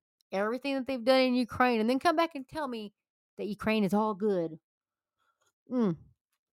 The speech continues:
The government of Ukraine, not the people. Yeah, we're talking about the governments, the leaders here. So we're not. And another thing you might not have known, okay, now I know I've said this before, Justin Trudeau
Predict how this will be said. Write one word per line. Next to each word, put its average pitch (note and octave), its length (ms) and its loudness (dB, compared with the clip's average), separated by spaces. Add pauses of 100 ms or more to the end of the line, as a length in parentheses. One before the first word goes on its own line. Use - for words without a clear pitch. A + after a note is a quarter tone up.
(420)
The F#3+ 100 0
government F#3+ 520 4
of E3+ 100 -4
Ukraine, F3 320 -2
not F3 200 -4
the C#4 80 0
people. C#4 480 -4 (460)
Yeah, F#3+ 140 4
we're G3+ 100 4
talking A3+ 240 8
about G#3+ 160 6
the G#3+ 80 0
governments, G3+ 560 2
the F#3 140 0
leaders F#3 540 -2 (100)
here. F3 240 -6 (1120)
So C#4 120 6
we're C#4 100 10
not. C#4 420 10
And B3 100 6
another B3+ 480 6
thing D#4+ 280 0
you A3+ 100 0
might B3+ 420 2
not C4 260 4
have G#3+ 100 -4
known, F3+ 480 -4 (160)
okay, F#3+ 260 -4
now F#3+ 160 0
I A#3+ 60 2
know C4 140 2
I've B3+ 140 6
said B3+ 160 2
this B3+ 120 -6
before, A#3+ 280 2
Justin B3 520 2
Trudeau B3 640 6